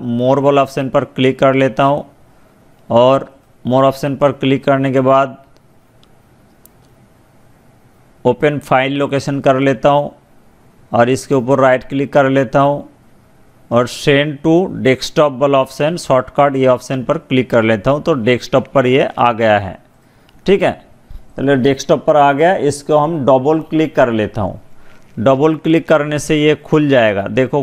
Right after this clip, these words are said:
खुल गया है रियोट का सॉफ्टवेयर। अभी क्या करना, फ़ोटो का साइज़ कितना है आप खुद ही देख लीजिए।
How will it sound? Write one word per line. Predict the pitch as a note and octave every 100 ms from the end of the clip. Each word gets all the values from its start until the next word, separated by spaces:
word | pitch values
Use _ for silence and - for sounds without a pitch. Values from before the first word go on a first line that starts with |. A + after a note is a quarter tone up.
| C3+
खुल | - D#3+
गया | D3 D#3 D3+
है | D3+ D3+
रियोट | C#3 C#3 C3
का | D3
सॉफ्टवेयर। | - C#3+ - D3 D#3+ - - - _ _ - -
अभी | B2 C3 C#3+
क्या | D#3 D3
करना, | D3 C#3 C#3+ D#3+
फ़ोटो | D#3 C3+ A#2 D3
का | D3+
साइज़ | C3 C#3 C3+ C#3+
कितना | - C#3+ D#3 D3+
है | C#3 C#3+
आप | C3+ -
खुद | - D3+ C#3
ही | D3
देख | C#3+ C#3
लीजिए। | C#3 C#3+ C#3 D3+